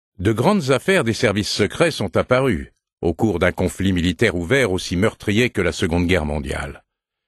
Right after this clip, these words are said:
Celle-ci a en effet produit son lot d'événements de ce type, évoqués comme il se doit de façon très large dans le présent ouvrage, en raison même de leur enjeu. Il s'agissait ni plus ni moins de la victoire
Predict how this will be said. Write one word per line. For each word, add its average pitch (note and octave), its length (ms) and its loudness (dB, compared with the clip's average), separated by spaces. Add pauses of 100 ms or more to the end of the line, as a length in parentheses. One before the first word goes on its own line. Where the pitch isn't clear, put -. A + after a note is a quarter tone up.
(400)
Celle-ci F#3 600 -2 (480)
a F#2 100 4
en B2 140 2
effet D#3 220 0
produit B2 340 0
son A#2 180 2
lot A#2 140 2
d'événements B2 460 2
de A2+ 60 2
ce - 140 -2
type, C#3 380 0 (460)
évoqués A2 400 2
comme C#3 280 0
il C3 100 0
se - 160 -2
doit A#2+ 260 2
de G#2+ 80 -4
façon F#2+ 320 -4
très A2 260 0
large G#2 360 0
dans F2 120 -2
le F2 80 0
présent G2+ 380 0
ouvrage, A#2+ 520 2 (540)
en F#2 180 2
raison A2 340 2
même B2 280 2
de F#2 80 2
leur G2 240 2
enjeu. D2 440 -4 (1000)
Il F2 140 -2
s'agissait F#2+ 500 0
ni C3 120 0
plus F#2 180 0
ni E2 120 0
moins D#2+ 280 -2 (680)
de G#2+ 60 2
la G#2+ 120 2
victoire G2+ 800 0